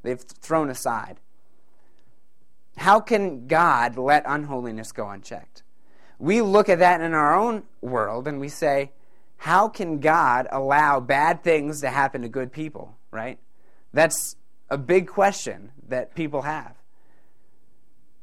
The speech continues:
And Habakkuk had it too. That's the question that he had for God. You know what God's response was? "Habakkuk, don't worry.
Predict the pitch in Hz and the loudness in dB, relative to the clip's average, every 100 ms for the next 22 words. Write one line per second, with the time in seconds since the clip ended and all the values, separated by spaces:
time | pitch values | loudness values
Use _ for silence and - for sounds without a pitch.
0 | - - 160 151 170 233 233 156 147 151 | -14 -2 0 6 8 8 8 0 6 6
1 | 170 - 226 180 98 - - 190 220 - | 6 2 -2 -2 -6 -12 2 2 2 2
2 | 190 190 190 165 156 170 160 - 135 139 | 6 6 4 -4 -2 -2 -2 -2 -4 -4
3 | - - - - - - - - - 156 | -4 -14 -16 -16 -16 -16 -16 -16 -4 4
4 | 175 165 165 170 190 180 - 180 180 180 | 6 6 10 10 8 4 0 4 4 2
5 | 185 185 190 - - - - - - - | 2 0 0 -12 -16 -16 -16 -16 -16 -10
6 | - 151 185 208 214 196 202 208 180 160 | 0 8 10 10 6 4 6 6 8 8
7 | 131 139 | 6 2